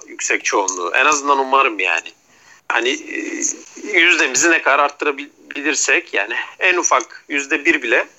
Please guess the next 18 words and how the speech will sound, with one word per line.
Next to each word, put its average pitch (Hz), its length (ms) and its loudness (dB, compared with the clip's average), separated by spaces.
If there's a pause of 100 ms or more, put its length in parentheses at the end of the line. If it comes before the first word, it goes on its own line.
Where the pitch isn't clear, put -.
(260)
e, 113 260 -2
arttırabilirsek 143 1000 2
yanımıza 139 440 2
kar 180 240 0
kalır. 185 420 0 (100)
Yani 147 200 0
bunun 170 180 6
için 147 200 2
en 151 300 2
doğru 131 180 8
strateji 123 480 2
ne-, 151 200 4 (160)
neyse 147 500 2 (500)
onu 156 220 4
belirleyip, 156 500 0 (180)
e, 135 200 0
o 67 140 4
şekilde 98 640 0